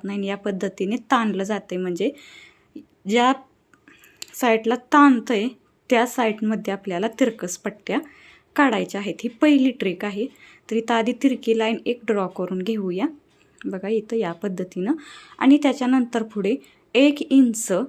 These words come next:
एवढी पट्टीची रुंदी ठेवायची आहे. बघा, एक इंच एवढी पट्टीची रुंदी ठेवायची आहे.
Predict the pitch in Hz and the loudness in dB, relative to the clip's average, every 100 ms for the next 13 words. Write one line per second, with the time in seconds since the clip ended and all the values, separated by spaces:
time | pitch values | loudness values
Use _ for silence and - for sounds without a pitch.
0 | _ _ - 254 233 247 240 254 - 202 | _ _ 2 4 4 2 0 -2 -2 -4
1 | - 277 320 277 202 196 226 196 165 160 | 2 6 10 8 6 -2 -6 -6 -6 -6
2 | 185 190 - 180 180 214 - - 240 233 | -8 -8 -10 -10 -8 -10 -8 0 0 0
3 | 220 208 180 196 277 - - 226 190 196 | -4 -4 -4 -4 -4 -6 -4 -2 -2 -4
4 | 208 208 175 175 269 294 226 175 208 185 | -6 -6 -10 -2 4 6 4 0 -8 -10
5 | 165 160 190 208 | -10 -10 -10 -10